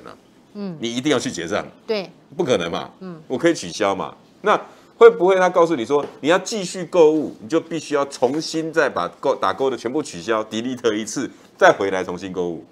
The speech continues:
Speaker 2: 啊。
Speaker 1: 也不会嘛。
Speaker 2: 嗯。
Speaker 1: 哎，但是我们预约系统会。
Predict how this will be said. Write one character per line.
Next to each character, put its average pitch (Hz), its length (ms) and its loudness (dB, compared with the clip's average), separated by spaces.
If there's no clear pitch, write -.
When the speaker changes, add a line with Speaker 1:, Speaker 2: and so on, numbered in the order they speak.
Speaker 2:
啊。 196 380 -8
Speaker 1:
也 127 120 0
不 131 140 0
会 165 160 6
嘛。 87 240 -4
Speaker 2:
嗯。 185 260 -12
Speaker 1:
哎， 202 180 0
但 165 100 -4
是 170 100 -4
我 113 80 -2
们 87 100 -6
预 117 100 -6
约 107 100 0
系 107 140 -10
统 80 220 -10
会。 76 180 -8